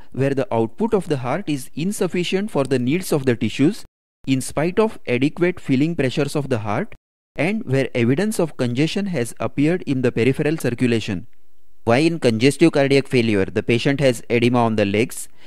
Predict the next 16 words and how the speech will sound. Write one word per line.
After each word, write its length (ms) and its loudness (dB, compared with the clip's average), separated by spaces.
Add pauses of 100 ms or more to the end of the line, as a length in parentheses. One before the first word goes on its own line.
(140)
while 280 2
in 120 2
renal 360 4
failure 440 4
the 140 0
edema 320 4
is 180 -2
predominantly 760 2
on 160 2
the 100 2
face? 460 -2 (720)
Sir, 160 0
in 160 -2
congestive 500 0
cardiac 300 2
failure, 360 0